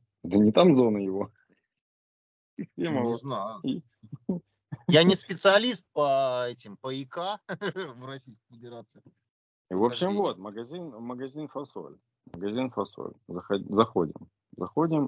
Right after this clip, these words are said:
Speaker 1: и закупаемся. Поселок Удачный.
Speaker 2: Я
Speaker 1: Ну,
Speaker 2: думаю,
Speaker 1: давай еще
Speaker 2: что
Speaker 1: что-нибудь.
Speaker 2: плохой, плохой магазин не может быть в поселке Удачный. Но это даже по определению. Он должен быть хороший.
Speaker 1: Да.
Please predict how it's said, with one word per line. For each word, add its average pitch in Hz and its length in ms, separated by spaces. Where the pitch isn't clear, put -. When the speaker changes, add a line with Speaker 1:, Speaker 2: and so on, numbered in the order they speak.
Speaker 1:
и 127 280
закупаемся. 90 680
Поселок 117 440
Удачный. 90 560
Speaker 2:
Я 123 180
Speaker 1:
Ну, 139 120
Speaker 2:
думаю, 147 100
Speaker 1:
давай 175 140
еще 156 120
Speaker 2:
что 147 440
Speaker 1:
что-нибудь. 73 220
Speaker 2:
плохой, 175 560
плохой 151 340
магазин 170 540
не 160 120
может 170 340
быть 156 340
в - 80
поселке 131 460
Удачный. 95 500
Но 131 140
это 117 80
даже 127 220
по 135 140
определению. 113 600
Он 113 160
должен 135 260
быть 107 160
хороший. - 420
Speaker 1:
Да. 78 240